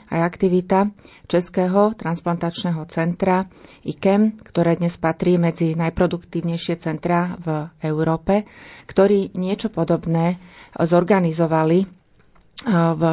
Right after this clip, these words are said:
Českej republike v Prahe. Veľmi sa nám to páčilo, zdalo sa nám, že je to také, e,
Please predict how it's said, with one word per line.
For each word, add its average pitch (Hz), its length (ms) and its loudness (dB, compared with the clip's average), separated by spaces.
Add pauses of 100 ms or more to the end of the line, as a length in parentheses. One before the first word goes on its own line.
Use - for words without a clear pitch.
Českej 160 480 -2
republike 160 480 -2
v - 100 -10
Prahe. 160 380 -2 (640)
Veľmi 202 400 2
sa 196 160 0
nám 185 160 -2
to 202 80 0
páčilo, 175 560 2
zdalo 175 320 2
sa 196 160 0
nám, 185 240 2
že 180 160 2
je 175 80 4
to 202 80 2
také, 180 400 0
e, 185 40 -2